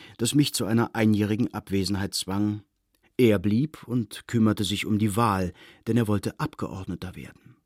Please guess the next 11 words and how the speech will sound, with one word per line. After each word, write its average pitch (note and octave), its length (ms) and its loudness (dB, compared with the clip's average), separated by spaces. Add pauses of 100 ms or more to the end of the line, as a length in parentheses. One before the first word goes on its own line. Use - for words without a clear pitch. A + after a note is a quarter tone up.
(480)
Ich - 160 -4
selbst B2+ 360 4
hatte G#2 160 -2
ihn G2 120 2
darauf F#2+ 280 -2
gebracht, - 640 -4 (160)
ohne C3+ 300 6
jede G#2+ 280 4
politische G#2 500 -2
Absicht - 420 -6
zwar, C3+ 300 0